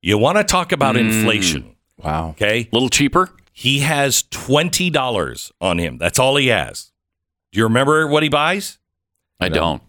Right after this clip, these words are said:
Speaker 1: Half gallon of milk, a half gallon of orange juice, a T V dinner, bread,
Speaker 2: <laughs>
Speaker 1: frozen macaroni and cheese,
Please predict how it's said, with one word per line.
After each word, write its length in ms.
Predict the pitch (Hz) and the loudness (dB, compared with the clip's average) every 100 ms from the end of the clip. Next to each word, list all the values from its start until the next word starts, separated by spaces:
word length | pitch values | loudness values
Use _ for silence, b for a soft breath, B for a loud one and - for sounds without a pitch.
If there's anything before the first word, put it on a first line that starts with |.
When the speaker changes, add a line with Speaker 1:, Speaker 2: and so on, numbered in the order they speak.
| _ | _
Speaker 1:
Half 420 | - 139 160 160 | -6 -4 -2 -2
gallon 320 | - 160 180 180 | -2 0 2 2
of 60 | |
milk, 400 | 131 92 - - _ _ _ _ - | 2 0 -4 -12 _ _ _ _ -4
a 100 | 87 | -2
half 340 | - 139 139 | 0 -2 -2
gallon 320 | - 143 147 139 | -2 0 2 0
of 140 | 120 | 2
orange 340 | 139 139 127 | 2 2 -2
juice, 420 | - 67 64 - - _ _ _ _ 98 | -4 -6 -8 -10 -14 _ _ _ _ -6
a 80 | |
T 320 | - - 175 170 | -2 -2 0 2
V 160 | 185 | 0
dinner, 480 | 135 113 76 76 95 _ _ | 0 0 -2 -4 -8 _ _
bread, 720 | 78 120 156 135 87 110 123 _ _ | -2 2 4 4 0 -2 -6 _ _
Speaker 2:
<laughs> 40 | 101 | -4
Speaker 1:
frozen 720 | 92 - 139 147 170 180 175 | -2 0 2 2 2 0 0
macaroni 580 | 156 156 147 143 139 127 | 0 0 0 2 2 0
and 100 | 113 | 0
cheese, 600 | - 101 80 76 - | -2 -2 -4 -4 -6